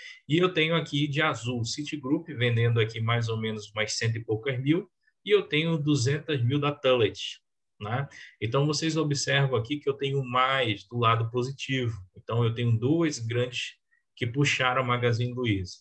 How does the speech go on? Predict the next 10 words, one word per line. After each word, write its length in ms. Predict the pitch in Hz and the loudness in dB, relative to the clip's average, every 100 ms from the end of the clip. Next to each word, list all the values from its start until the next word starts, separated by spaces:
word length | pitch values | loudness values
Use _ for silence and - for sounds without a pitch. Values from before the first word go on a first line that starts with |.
| _ _ | _ _
né? 240 | 104 120 139 _ _ - | -2 -2 -4 _ _ -4
A 120 | 104 | -2
Morgan 540 | 104 107 117 143 220 - _ _ _ _ _ _ _ _ _ _ _ _ _ - | 0 2 4 2 0 -6 _ _ _ _ _ _ _ _ _ _ _ _ _ -4
e 140 | 107 | 2
eu 200 | 123 131 | 2 2
tenho 240 | 120 120 | 0 0
a 40 | 123 | 2
J 260 | 113 113 | 0 0
P 120 | 117 139 | -2 -4
Morgan, 340 | 139 104 98 | -2 -2 -4